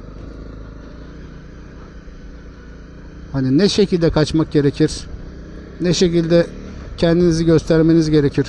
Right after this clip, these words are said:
oradaki tehlikelerden nasıl bertaraf olursunuz.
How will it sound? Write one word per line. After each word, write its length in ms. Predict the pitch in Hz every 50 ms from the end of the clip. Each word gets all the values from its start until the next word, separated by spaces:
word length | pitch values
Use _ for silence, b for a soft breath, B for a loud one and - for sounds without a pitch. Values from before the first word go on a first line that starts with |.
| - -
oradaki 340 | - 143 147 151 160 147 165
tehlikelerden 680 | - 165 165 160 156 - 175 165 160 165 165 175 165 170
nasıl 260 | 165 - - 190 165 - - - - - - - - - - - - - -
bertaraf 520 | 147 151 160 151 151 170 165 165 160 -
olursunuz. 600 | 160 156 147 151 139 - 156 151 156 - - -